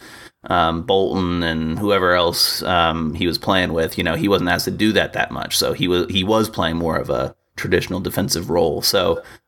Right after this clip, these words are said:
um, yeah, I, th-, I think it speaks to the guys that we do have in that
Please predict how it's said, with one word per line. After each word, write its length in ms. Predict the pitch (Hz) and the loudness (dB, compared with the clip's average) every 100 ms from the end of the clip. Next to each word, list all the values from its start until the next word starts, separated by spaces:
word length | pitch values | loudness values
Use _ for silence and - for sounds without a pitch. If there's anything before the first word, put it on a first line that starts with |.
| - | 0
um, 480 | 87 85 80 82 78 | 2 4 2 -2 0
yeah, 220 | 110 101 | 0 2
I, 60 | 90 | 2
th-, 140 | - | 2
I 40 | 107 | 2
think 160 | 139 | 2
it 80 | 123 | 2
speaks 360 | - 110 107 - | 2 0 0 -2
to 280 | - 95 92 | 0 2 0
the 80 | |
guys 240 | 90 92 92 | 0 0 0
that 100 | 95 | 0
we 100 | 87 | -2
do 200 | 85 90 | 0 0
have 200 | 98 101 | 2 2
in 100 | 101 | 2
that 220 | 101 - | 0 -2